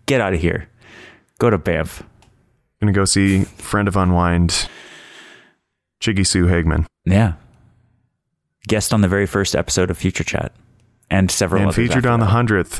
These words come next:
Speaker 2: episode of Future Chat.
Speaker 1: <laughs> Well, that too, yes. <laughs>
Speaker 2: Yeah.
Speaker 1: All
Speaker 2: All
Speaker 1: right,
Speaker 2: right.
Speaker 1: Nick. Well, with that, I will bid you adieu. And hopefully we'll, when we're back next time, Mike will be back so we can follow up on the things that we need to discuss with him.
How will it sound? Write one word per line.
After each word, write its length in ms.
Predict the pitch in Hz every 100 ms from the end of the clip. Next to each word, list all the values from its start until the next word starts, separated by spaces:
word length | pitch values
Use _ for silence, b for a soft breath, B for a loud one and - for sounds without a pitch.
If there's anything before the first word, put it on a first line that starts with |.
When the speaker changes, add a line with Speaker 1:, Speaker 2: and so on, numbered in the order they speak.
| -
Speaker 2:
episode 400 | 95 95 92 85
of 80 | 80
Future 260 | 85 -
Chat. 320 | - 87 80 - _ _
Speaker 1:
<laughs> 180 | 98 - - _
Well, 200 | 98 107
that 180 | 98 -
too, 160 | 120
yes. 580 | 92 95 90 - - - - 117 - 117 - _
<laughs> 460 | - - - -
Speaker 2:
Yeah. 200 | - 87 - - _ - _ - _ - _ B B B B B B B B B B _ _ _ _ _
Speaker 1:
All 80 | 98
Speaker 2:
All 60 | 107
Speaker 1:
right, 80 | 147
Speaker 2:
right. 60 |
Speaker 1:
Nick. 200 | 107 -
Well, 140 | 104 101
with 120 | 98
that, 260 | 110 107 -
I 80 | 98
will 140 | 95
bid 200 | 92 95
you 80 | 95
adieu. 420 | 85 98 117 131 - - _
And 360 | 87 87 87 87
hopefully 360 | 104 - 104
we'll, 220 | 95 87 82 -
when 120 | 92
we're 80 | 90
back 240 | 92 90
next 200 | 92 92
time, 240 | - 92 95
Mike 240 | 92 -
will 80 | 92
be 180 | 85 90
back 300 | 90 92 -
so 140 | -
we 80 | 90
can 260 | 92 90 85
follow 260 | 95 95
up 140 | 92 98
on 100 | 92
the 80 |
things 280 | 87 101 98
that 60 | 95
we 100 | 98
need 160 | 107 -
to 80 |
discuss 360 | 110 117 143 -
with 100 | 78
him. 240 | 78 73